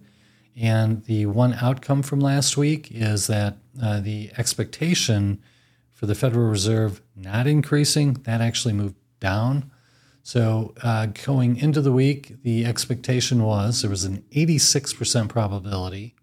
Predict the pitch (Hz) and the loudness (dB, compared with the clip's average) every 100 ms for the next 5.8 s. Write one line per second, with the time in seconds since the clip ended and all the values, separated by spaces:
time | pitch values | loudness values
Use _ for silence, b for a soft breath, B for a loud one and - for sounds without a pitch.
0 | _ _ b b b b - - - 117 | _ _ b b b b -8 -6 0 2
1 | 113 113 98 110 110 101 98 101 104 - | 4 2 2 2 2 0 0 2 0 0
2 | 104 101 110 101 104 101 - 107 101 - | -2 0 0 -2 -4 -6 -4 -4 -4 -2
3 | 110 120 120 - b b b b 123 120 | 2 2 0 -6 b b b b 0 0
4 | 127 123 117 - 113 107 - 101 95 92 | 2 2 2 2 0 0 -2 -4 -4 -6
5 | - 107 110 120 113 - 131 117 | -4 0 0 -2 -4 0 2 0